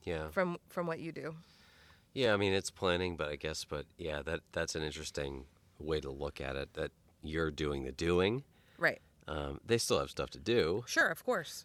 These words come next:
Speaker 1: But in my perspective, like, once I give them the plan, they have to do it all on their own.
Speaker 2: That's, yeah.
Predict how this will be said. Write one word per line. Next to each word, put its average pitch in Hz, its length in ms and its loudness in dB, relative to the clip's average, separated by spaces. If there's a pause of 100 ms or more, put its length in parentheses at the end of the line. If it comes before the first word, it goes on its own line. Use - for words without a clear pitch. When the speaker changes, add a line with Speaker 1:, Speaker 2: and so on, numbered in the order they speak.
Speaker 1:
But 82 260 2
in 90 140 -2
my 98 180 2
perspective, 82 600 -2
like, 78 280 -2
once 95 280 0
I 117 100 2
give 95 260 -2
them 87 180 2
the 73 80 0
plan, 87 460 -2
they 92 140 -2
have 107 180 -8
to 78 80 -12
do - 160 -8
it 67 80 -8
all 73 260 -2 (180)
on 69 80 -4
their 69 180 -2
own. 71 100 -2
Speaker 2:
That's, 240 360 0
yeah. 180 240 -4